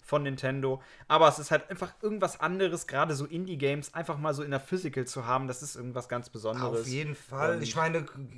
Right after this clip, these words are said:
Speaker 2: guckt euch mal das Cover an, vorne und hinten, also das ist so eine geile Artwork und das
Speaker 1: Ja.
Speaker 2: ist halt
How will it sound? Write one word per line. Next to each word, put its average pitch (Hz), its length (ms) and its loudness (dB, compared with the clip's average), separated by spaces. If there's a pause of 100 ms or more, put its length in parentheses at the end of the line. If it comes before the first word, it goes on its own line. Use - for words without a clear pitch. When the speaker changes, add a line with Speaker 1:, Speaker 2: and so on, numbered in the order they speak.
(560)
Speaker 2:
guckt 202 240 2
euch 190 180 4
mal 175 160 6
das 170 220 2
Cover 170 400 8
an, 190 240 10
vorne 175 400 4
und 170 100 2
hinten, 180 400 2
also 143 300 2 (480)
das 147 180 2
ist 160 160 0
so 180 220 0
eine 180 340 0
geile 165 460 0
Artwork 147 880 4
und 147 160 2
das 113 160 4
Speaker 1:
Ja. 123 60 0
Speaker 2:
ist - 200 0
halt 185 220 2